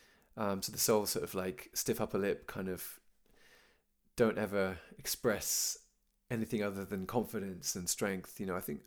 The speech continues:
I see that changing, um, which is great. I think it's really healthy and important. And the more, the more people do it, the more other people feel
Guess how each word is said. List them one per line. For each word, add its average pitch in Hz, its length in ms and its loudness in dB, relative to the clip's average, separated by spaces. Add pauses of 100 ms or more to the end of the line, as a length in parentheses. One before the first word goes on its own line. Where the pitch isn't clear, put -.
I 127 40 -2
see 143 180 6
that 123 200 4
changing, 95 520 -4 (920)
um, 95 500 -8 (540)
which - 140 -4
is 147 60 -4
great. 208 280 0
I - 40 -10
think 117 220 -6
it's - 160 -10
really 101 160 -4
healthy 98 380 -4
and 107 140 -14 (360)
important. - 580 -6 (320)
And 139 80 4
the 170 60 8
more, 180 120 8
the 139 200 4
more 147 160 2
people 123 260 0
do 143 180 2
it, 123 200 -2
the 117 80 -2
more 110 320 2
other 123 120 0
people 113 260 -2
feel 101 400 4